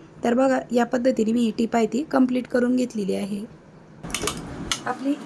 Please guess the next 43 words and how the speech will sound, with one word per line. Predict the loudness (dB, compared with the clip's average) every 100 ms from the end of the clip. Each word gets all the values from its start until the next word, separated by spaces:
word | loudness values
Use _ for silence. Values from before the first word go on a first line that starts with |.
| -10 -8 -8 -8 -4
<coughs> | 0 0
जी | 0 -2
स्टिचिंग | 0 0 2
आहे | 4
ना, | 2 -2 -6 -16 -16 -14 -2
ती | 0
अगदी | 2 2 0 -2 0
कम्प्लीट | 2 4 4 2
झाली | 0 0 -4
आहे | -4
फिनिशमध्ये. | -4 -4 -2 0 2 0 -4 -14 -4
आतमधून | -2 0 -2 -2 -2
पण | -2
बघा | 0 0 -4 -4
अशा | -4 -4
पद्धतीने | -4 -4 -4 -4 -6 -8 -14 -16 -8
स्टिच | -4 -4 -2
झाली, | -2 -2
म्हणजे | -4 -4
कुठूनही | -4 -2 -2 -2
आपले | -4 -6
थ्रेड | -4 -4 -4
वगैरे | -4 -6 -6
निघणार | -6 -6 -8
नाही | -8 -8
आणि | -6
वरच्या | -6 -8 -10
साईडने | -10 -8 -8
पण | -8 -6
ती | -4 -6 -8 -18 -4
या | 0 0
पद्धतीने | -2 -6 -6 -6 -6 -8 -10 -6
स्टिच | -2 0 0
झाली | -4 -4 -4
आहे. | -6
And | -8
finally | -8 -8 -6 -6 -6
बघा, | -8 -10 -18 -16 -6
खूप | -4 -4
सुंदर | -6 -6 -4 -4
असं | -6 -8
आपलं | -8
हे | -8 -8